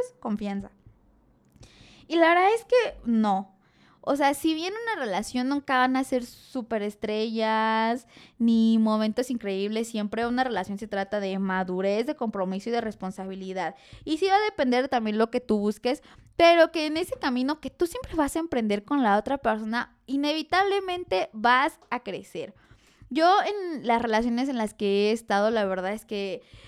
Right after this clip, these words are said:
he pasado por fases increíbles. No, no sé, póntela a pensar. Desde el empiezas a adoptar, claro, eso siempre va a pasar, a adoptar manías o cosas o intereses de la otra persona,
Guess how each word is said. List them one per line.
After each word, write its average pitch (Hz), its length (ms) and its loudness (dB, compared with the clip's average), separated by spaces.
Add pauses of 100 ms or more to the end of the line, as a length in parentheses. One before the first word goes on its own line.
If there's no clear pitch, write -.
(160)
he 269 120 6
pasado 339 500 6
por 226 180 2
fases 262 380 2
increíbles. 233 840 0
No, 302 480 -4
no 240 260 -8
sé, 269 360 -4 (120)
póntela 233 420 -2
a 262 80 -10
pensar. 269 480 -2 (420)
Desde 240 540 8
el 240 180 2
empiezas 254 580 0 (100)
a 277 160 4
adoptar, 226 560 -4
claro, 302 260 2
eso 370 120 -6
siempre 311 220 -6
va 262 60 2
a 262 80 -4
pasar, 226 320 -2
a 233 80 2
adoptar 220 460 -4
manías 240 1200 -4 (280)
o 202 200 -2
cosas 233 720 0
o 226 40 -6
intereses 226 480 -2
de 269 80 -2
la 208 160 0
otra 233 240 -6
persona, 214 480 -8